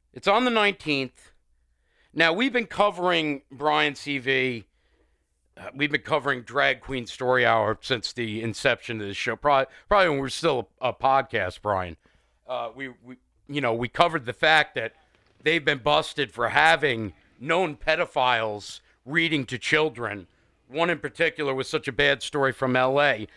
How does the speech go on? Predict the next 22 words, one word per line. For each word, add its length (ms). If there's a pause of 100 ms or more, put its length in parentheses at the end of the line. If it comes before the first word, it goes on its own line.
(240)
Uh, 280
the 340
individual 640
was 140
arrested, 720 (440)
and, 400
um, 580
of 160
course, 420
they 440 (340)
kept 320
going 540 (400)
with 180
the 140
event. 280 (880)
So 160
now 240
we 200
have 640
this 600 (880)
Miss 280
James 720